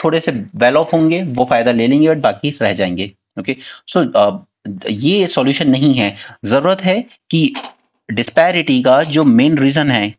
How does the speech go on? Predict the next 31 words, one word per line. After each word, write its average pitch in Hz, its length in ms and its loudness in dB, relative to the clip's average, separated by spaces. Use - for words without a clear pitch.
quality 131 420 2
and 147 160 -6
poverty, 113 400 0
इसको 175 320 -2
एड्रेस 135 300 -2
किया 117 220 2
जाए 117 200 0
पहले। 98 360 -4
ओके, 107 520 -12
अगर 147 260 2
आप 190 180 0
अच्छी 135 280 -2
क्वालिटी 175 340 0
स्कूल्स 185 320 -2
नहीं 165 240 2
बना 123 280 2
रहे 110 120 0
हो 104 280 -4
तो 190 60 -2
फिर 196 120 -2
वही 180 220 0
होगा 143 340 2
कि 196 180 0
अगर 185 340 2
आपने 196 200 0
within 160 260 -2
quota 185 280 0
दे 180 120 0
भी 175 100 0
दिया, 117 300 0
सपोज 175 440 -2